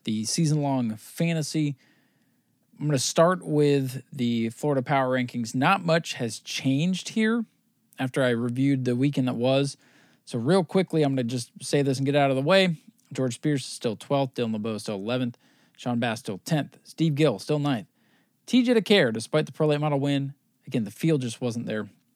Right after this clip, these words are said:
He's still eighth. Michael Goddard still seventh. Brad May looking to move maybe up this weekend if he can win again. He's still sixth. Brandon Morris, he drops one spot to fifth. George Gorham drops a spot to fourth. Moving up to third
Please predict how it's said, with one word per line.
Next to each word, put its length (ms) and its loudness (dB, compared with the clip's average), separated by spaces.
He's 120 -4
still 240 -4
eighth. 320 -10
Michael 320 -4
Goddard 340 0
still 220 -4
seventh. 360 -4
Brad 240 0
May 300 2
looking 200 -2
to 40 0
move 340 0
maybe 340 2
up 160 -2
this 200 -4
weekend 340 -4
if 100 -8
he 60 -4
can 120 -4
win 140 -2
again. 320 -4
He's 140 -4
still 180 -6
sixth. 340 -6
Brandon 360 2
Morris, 420 0
he 120 0
drops 340 0
one 220 -2
spot 320 0
to 120 -6
fifth. 440 -4
George 300 -2
Gorham 300 -2
drops 320 -2
a 60 -6
spot 300 -2
to 80 -16
fourth. 300 -4
Moving 320 0
up 220 0
to 120 -6
third 560 -2